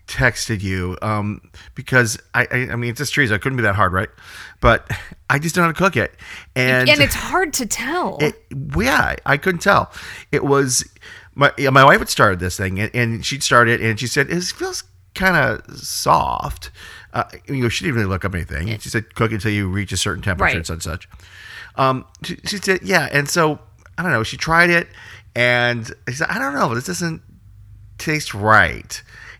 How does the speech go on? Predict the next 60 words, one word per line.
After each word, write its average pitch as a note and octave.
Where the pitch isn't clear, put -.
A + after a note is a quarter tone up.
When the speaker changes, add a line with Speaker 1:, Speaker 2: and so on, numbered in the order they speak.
Speaker 1:
And A2+
so A#2
I, A2+
I B2
said, C#3
"Let F3
me F3
try E2+
this." D2
And F#2+
so B2
I E3
looked C#3+
it -
up, G2+
and A#2
it A2
said, A#2+
"Cook -
fifteen, B2
twenty G2+
minutes." D#2
I G2+
said, B2+
"How C3
long C3+
should -
you A2+
cook G#2+
it?" G#2
She C#3+
didn't G2
know. E2+
Um, A2
so C#3
I D#3
said, D#3+
"All G3+
right, F3
I'm D#3
just F#3+
gonna F#3
cook F3
it E3
till E3
it E3
looks E3
done." C3+
And B2+
so B2+
I B2
did A2
that, E2+
and G#2+
it B2+
turned B2
out A2
to A2
really G#2
be G2